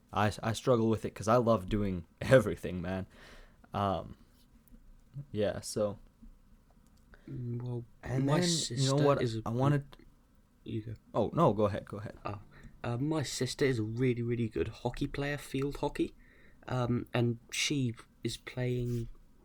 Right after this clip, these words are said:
Speaker 2: oh God, what is it, regional level now. So she's playing for the north of England, which is where I am. So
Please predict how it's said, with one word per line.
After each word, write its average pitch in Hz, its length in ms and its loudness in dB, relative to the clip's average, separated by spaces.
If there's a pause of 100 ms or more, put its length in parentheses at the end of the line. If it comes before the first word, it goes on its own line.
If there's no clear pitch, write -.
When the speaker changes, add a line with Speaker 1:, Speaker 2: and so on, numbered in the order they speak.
Speaker 2:
oh 117 60 -10 (100)
God, 120 180 -20
what 117 120 -10
is 110 60 -8
it, 113 120 -6 (160)
regional 139 600 -6
level 143 380 -2
now. 147 320 -2 (400)
So 120 260 2
she's 123 220 0
playing 123 320 0
for 120 140 0
the 113 140 2
north 117 400 2
of 120 120 0
England, 139 480 2 (540)
which - 120 -2
is 123 140 0
where 123 200 4
I 123 220 2
am. 135 200 2 (100)
So 117 420 4